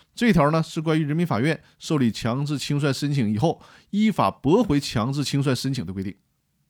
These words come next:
老规矩，咱们还是先看原文。第十五条，人民法院受理强制清算申请后，经审查发现强制清算申请不符合法律规定的，可以裁定驳回强制清算申请。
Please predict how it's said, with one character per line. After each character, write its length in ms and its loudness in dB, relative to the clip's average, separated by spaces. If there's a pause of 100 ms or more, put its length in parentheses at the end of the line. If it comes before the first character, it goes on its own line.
(100)
老 100 2
规 120 2
矩， 200 -8
咱 180 -4
们 80 -2
还 100 0
是 80 -2
先 140 -2
看 140 2
原 100 2
文。 180 -4 (280)
第 100 0
十 140 -2
五 120 0
条， 280 0 (420)
人 140 4
民 160 4
法 140 6
院 200 4
受 220 2
理 120 2
强 360 -2
制 120 -4
清 200 -2
算 120 4
申 140 0
请 100 2
后， 240 0 (280)
经 340 2
审 220 0
查 260 2 (140)
发 200 4
现 240 -2
强 380 -2
制 180 -4
清 220 -2
算 180 2
申 160 2
请 140 0 (240)
不 160 -2
符 140 -6
合 140 -2
法 120 -2
律 80 -2
规 120 0
定 160 2
的， 100 -4 (320)
可 140 6
以 100 4
裁 220 0
定 180 0 (140)
驳 240 2
回 160 0
强 320 -4
制 100 -8
清 140 -8
算 120 -8
申 140 -14
请。 120 -18